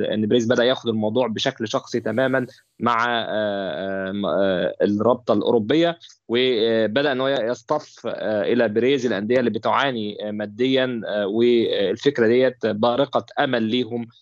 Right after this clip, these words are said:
في العودة في، آه، الجوانب المادية. أندية زي يوفي، زي ما قال أبو أحمد، ميلان، برشلونة،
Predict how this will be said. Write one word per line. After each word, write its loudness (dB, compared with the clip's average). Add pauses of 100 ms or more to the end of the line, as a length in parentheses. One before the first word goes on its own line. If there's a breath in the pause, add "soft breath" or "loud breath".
(140)
في 0
العودة 0
في، -4
آه، 0
الجوانب 0
المادية. 0
أندية -2
زي -4
يوفي، -2
زي -4
ما 0
قال 2
أبو 2
أحمد، -2
ميلان، 0
برشلونة، -2